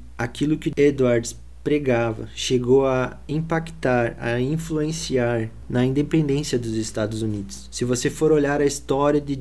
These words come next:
Jonathan Edwards, você vai ver que as suas pregações influenciaram para que acontecesse a independência dos Estados Unidos. Então, querido, o avivamento, ele não é algo simples.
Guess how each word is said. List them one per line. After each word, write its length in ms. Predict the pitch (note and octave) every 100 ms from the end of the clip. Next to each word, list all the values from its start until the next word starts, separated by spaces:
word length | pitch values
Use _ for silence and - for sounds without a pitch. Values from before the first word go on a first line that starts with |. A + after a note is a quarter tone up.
| A#2+
Jonathan 500 | B2+ C#3 D3 D3+ C#3+
Edwards, 560 | C#3 B2+ A#2 G#2 - -
você 260 | A#2 -
vai 200 | A#2 C#3
ver 300 | B2 A#2 G#2+
que 140 | - A#2 A#2 -
as 180 | - -
suas 300 | - B2+ B2
pregações 680 | B2+ B2 C3+ C3+ B2 A2+ A2+
influenciaram 1080 | A2+ - B2 B2 B2 - B2+ A2 G#2+ A2 A2+ -
para 120 | A2+
que 180 | - A2+
acontecesse 920 | A2+ B2 A#2 C3 - A2+ A2 - - -
a 120 | G#2+
independência 720 | A2+ A#2 A#2 A#2+ A2 A2 A2
dos 180 | A2+ G#2+
Estados 460 | G#2+ - G#2+ G#2+ A2
Unidos. 500 | G#2 G2+ G2 - - -
Então, 340 | A#2+ - D3+ D#3+
querido, 440 | B2 A#2+ A2+ A#2+
o 100 | B2+
avivamento, 880 | C#3 C#3 C3+ C#3+ C3+ C#3+ E3 E3 A#2 - - -
ele 160 | B2+ C3
não 220 | C#3+ D3
é 100 | D3+
algo 720 | D3+ C#3+ D3 D3+ D3 B2 A#2 - -
simples. 1080 | - - - C#3+ D3+ - G#2+ G2+ - -